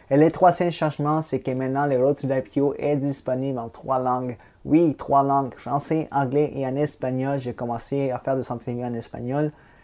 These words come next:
Euh, pour ceux qui comprennent les trois langues, c'est merveilleux, mais sinon, vous pouvez écouter le Road to the I P O dans votre langue où ce que vous êtes le plus confortable.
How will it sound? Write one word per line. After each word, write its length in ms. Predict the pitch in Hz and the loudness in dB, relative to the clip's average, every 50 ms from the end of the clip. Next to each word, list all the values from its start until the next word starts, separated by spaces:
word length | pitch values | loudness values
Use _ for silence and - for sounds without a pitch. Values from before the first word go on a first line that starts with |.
| _ _ - | _ _ -4
Euh, 280 | 123 123 120 120 120 113 | -2 0 0 0 -2 -2
pour 200 | - - 123 - | -4 -4 -4 -2
ceux 140 | - 170 | 0 0
qui 100 | 160 160 | -2 0
comprennent 380 | - - 131 123 - - 156 147 | -2 -4 -4 -4 -4 -2 -2 -2
les 80 | 135 123 | -2 -4
trois 220 | - - 135 131 | -2 0 0 2
langues, 180 | 135 143 - 147 | 2 0 -2 -2
c'est 160 | - 131 120 | -2 -4 -2
merveilleux, 640 | 120 127 123 127 127 120 120 117 120 131 143 151 | -2 -2 -2 -2 -2 -2 -2 -2 0 0 0 0
mais 120 | 143 127 117 | -2 -4 -6
sinon, 260 | - - 123 127 131 | -6 -6 -6 -6 -6
vous 80 | 123 | -6
pouvez 340 | - - 120 117 120 120 - - - - - - | -6 -6 -4 -2 -2 -2 -4 -8 -12 -16 -8 -8
écouter 340 | - - - - - 151 147 | -8 -8 -8 -2 0 2 4
le 100 | 139 123 | 6 6
Road 140 | 127 131 127 | 6 4 4
to 140 | - 135 | 2 -2
the 80 | 123 123 | -2 -2
I 20 | |
P 180 | 117 - - 135 | -4 -4 -4 -2
O 160 | 135 - - - _ _ _ _ _ _ - - | -2 -2 -4 -8 _ _ _ _ _ _ -8 -4
dans 160 | 139 139 151 | 0 2 4
votre 200 | 147 135 127 - | 4 2 2 0
langue 220 | 123 127 135 135 131 - | -2 -4 -4 -4 -6 -6
où 80 | - | -8
ce 80 | - - | -6 -4
que 80 | - 120 | -4 -4
vous 120 | 117 110 | -2 -2
êtes 120 | 120 107 | -2 -2
le 80 | 117 110 | -4 -6
plus 100 | - 123 | -6 -8
confortable. 640 | - - 123 - - 120 123 - - 117 110 - | -8 -8 -8 -8 -8 -8 -8 -6 -6 -6 -6 -6